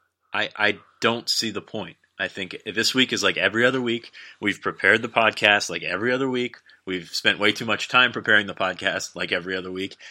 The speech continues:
And I, I just think that even though it's Pitt, it's a big game, but hey,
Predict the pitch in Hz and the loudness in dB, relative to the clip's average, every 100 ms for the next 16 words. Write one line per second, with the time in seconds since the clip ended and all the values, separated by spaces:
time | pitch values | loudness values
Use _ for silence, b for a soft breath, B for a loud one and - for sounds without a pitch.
0 | B - 98 107 101 92 101 - 113 127 | B 2 6 6 6 2 -2 4 4 2
1 | - 120 110 95 - - 110 147 151 180 | -2 -4 -2 -6 -6 -2 0 0 -2 -4
2 | - 190 226 - _ _ _ - 139 156 | -2 -2 -2 -6 _ _ _ -14 -8 0
3 | 180 185 214 220 175 160 196 196 | 2 4 4 2 -2 2 2 2